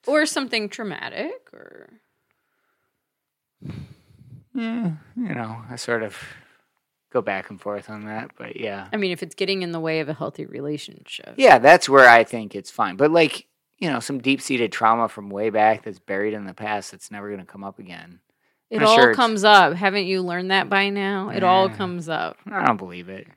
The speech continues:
Speaker 1: I
Speaker 2: You just
Speaker 1: believe
Speaker 2: push
Speaker 1: it.
Speaker 2: it down with the brown.
Speaker 1: Oh my
Speaker 2: That's my,
Speaker 1: gosh.
Speaker 2: that's my, uh,
Speaker 1: Moving
Speaker 2: motto for
Speaker 1: on.
Speaker 2: life.
Speaker 1: Okay, so pretty good.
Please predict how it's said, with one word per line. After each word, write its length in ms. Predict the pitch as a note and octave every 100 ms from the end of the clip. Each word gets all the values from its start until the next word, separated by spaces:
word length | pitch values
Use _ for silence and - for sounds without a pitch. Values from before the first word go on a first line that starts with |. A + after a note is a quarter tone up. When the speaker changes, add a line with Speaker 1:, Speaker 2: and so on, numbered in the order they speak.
| _ -
Speaker 1:
I 180 | G3+ G#3
Speaker 2:
You 60 |
just 180 | D#3+ F#3
Speaker 1:
believe 80 | D3
Speaker 2:
push 180 | F3+ D3
Speaker 1:
it. 40 |
Speaker 2:
it 60 | C3
down 200 | C3+ C#3
with 80 |
the 80 | B2
brown. 440 | A2 A#2 A2+ G2 G2
Speaker 1:
Oh 100 | F3+
my 160 | C3+
Speaker 2:
That's 240 | A#2+ A2+ A#2
my, 240 | A2 A2
Speaker 1:
gosh. 100 | A2 G#2 G#2+ A2 C3
Speaker 2:
that's 200 | B2 -
my, 220 | - G#2 G#1 G#1 -
uh, 40 |
Speaker 1:
Moving 400 | C#4 C4+ G#3 F3+
Speaker 2:
motto 460 | B2+ G#2+ B2 B2 D3
for 80 | G#3+
Speaker 1:
on. 100 | B3
Speaker 2:
life. 240 | G#2+ G2+ G#2+ _ _ _ _ _ _ _ _ _ _ _ _ _ _ _ _ _ _ -
Speaker 1:
Okay, 380 | G3+ G3 F3 E3+
so 540 | - G3+ F3+ E3 E3+ - _ _ _ _ _ _ _ _ _ _ _
pretty 320 | - C4 C4+
good. 580 | B3 G3 F3 F3 F#3+ A3+